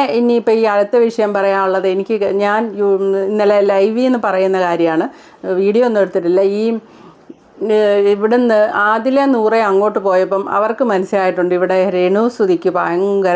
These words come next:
നെഗറ്റീവ് ഉണ്ടെന്ന്. അപ്പം രേണു സുധി വരെ, ഏ, രേണു സുധിയെ പറ്റി എന്തെങ്കിലുമൊക്കെ ഇരുന്ന് അവിടെ ഇരുന്ന് പറഞ്ഞാൽ അത് പുറത്തേക്ക് പൊക്കോളും. രാത്രിയിലാണേലും പോയാൽ പുറത്തേക്ക് പോകും. അപ്പോൾ ഇവർക്ക് ഒത്തിരി സപ്പോർട്ട് ഉണ്ടാകുന്ന എന്തോ ഒരു തെറ്റിദ്ധാരണയിൽ അവർ അപ്സരസുകൾ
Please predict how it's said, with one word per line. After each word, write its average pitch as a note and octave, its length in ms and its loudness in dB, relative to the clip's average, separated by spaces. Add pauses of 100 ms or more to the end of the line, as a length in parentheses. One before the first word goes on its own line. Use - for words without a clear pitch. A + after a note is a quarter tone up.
(160)
നെഗറ്റീവ് F#3+ 460 0
ഉണ്ടെന്ന്. D3 260 -4 (380)
അപ്പം C4+ 280 -2 (180)
രേണു B3 360 2
സുധി B3+ 220 0
വരെ, A3 260 2 (180)
ഏ, G#3+ 300 0
രേണു A3 180 2
സുധിയെ B3 380 0
പറ്റി A#3+ 240 -2 (400)
എന്തെങ്കിലുമൊക്കെ A#3+ 640 0
ഇരുന്ന് A3+ 220 0
അവിടെ G#3+ 260 0
ഇരുന്ന് G#3 260 -4
പറഞ്ഞാൽ G3 400 -2 (220)
അത് A3 140 0 (100)
പുറത്തേക്ക് B3 580 -2
പൊക്കോളും. F3 420 0 (140)
രാത്രിയിലാണേലും G#3 760 -2
പോയാൽ G#3+ 300 0
പുറത്തേക്ക് G#3 440 -2
പോകും. F3+ 200 -2 (280)
അപ്പോൾ A#3+ 140 0
ഇവർക്ക് C4+ 500 0
ഒത്തിരി C4 320 -2 (100)
സപ്പോർട്ട് A3 420 -4
ഉണ്ടാകുന്ന G#3+ 540 -2 (100)
എന്തോ G#3 260 0
ഒരു G#3 180 -2
തെറ്റിദ്ധാരണയിൽ G3+ 840 -2
അവർ F#3+ 260 -2 (600)
അപ്സരസുകൾ C4+ 720 0